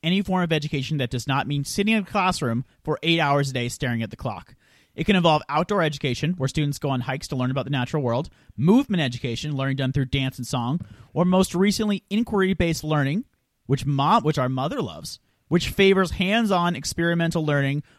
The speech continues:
over tests and rote memorization. Noah, alternative education has been a large part of our lives,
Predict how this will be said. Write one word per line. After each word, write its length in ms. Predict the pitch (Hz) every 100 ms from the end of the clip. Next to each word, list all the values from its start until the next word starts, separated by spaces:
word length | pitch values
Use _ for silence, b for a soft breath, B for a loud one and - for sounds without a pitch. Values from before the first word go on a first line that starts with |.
| b
over 240 | 156 156
tests 460 | - - 196 - -
and 220 | 131 127
rote 300 | 123 131 143 -
memorization. 680 | 131 131 113 139 - 67 - _ b b b b
Noah, 160 | 156 170
alternative 540 | 143 165 202 208 220
education 400 | 196 175 180 185
has 80 | 160
been 100 | 156
a 60 | 143
large 280 | 135 151
part 140 | - 160
of 80 | 143
our 140 | 131
lives, 500 | 127 113 139 180 -